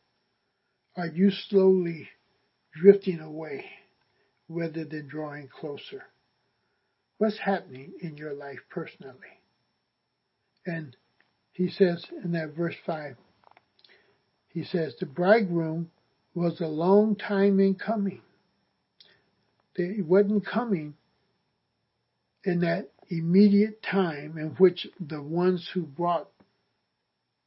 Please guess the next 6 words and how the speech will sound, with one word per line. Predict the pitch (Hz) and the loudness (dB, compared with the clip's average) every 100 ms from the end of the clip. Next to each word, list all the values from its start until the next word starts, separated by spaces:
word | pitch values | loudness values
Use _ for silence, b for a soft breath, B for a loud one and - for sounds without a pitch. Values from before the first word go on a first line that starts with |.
| _ _ _ _ _ _ | _ _ _ _ _ _
no | 156 175 214 220 | -4 -2 -2 -2
extra | 180 - 196 - | -6 -6 -10 -8
oil, | 165 165 123 104 - _ _ _ _ _ _ _ _ _ _ - | -8 -8 -10 -14 -20 _ _ _ _ _ _ _ _ _ _ -6
only | 185 185 180 | -2 2 2
their | 165 170 156 | 0 -2 -4
lamps. | 160 165 131 - - | -6 -6 -10 -20 -20